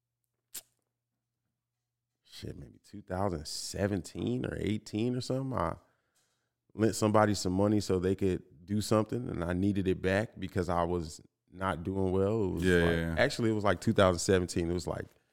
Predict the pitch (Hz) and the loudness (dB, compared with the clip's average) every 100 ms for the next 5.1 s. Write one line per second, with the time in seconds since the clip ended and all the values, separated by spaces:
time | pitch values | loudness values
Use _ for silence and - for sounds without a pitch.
0 | _ _ _ _ _ - 107 117 107 - | _ _ _ _ _ -4 6 8 8 6
1 | 101 95 95 92 90 92 90 87 87 - | 0 2 2 2 0 2 4 4 0 -2
2 | 85 85 - 98 95 87 92 90 90 90 | -2 -2 -2 0 2 2 2 2 0 0
3 | 90 87 80 - 98 92 - 90 85 87 | 0 -2 -4 -2 -2 -2 -6 -6 -2 0
4 | 92 117 101 98 92 - 104 92 90 82 | 2 2 2 2 -2 0 -2 0 -2 -4
5 | 85 | -8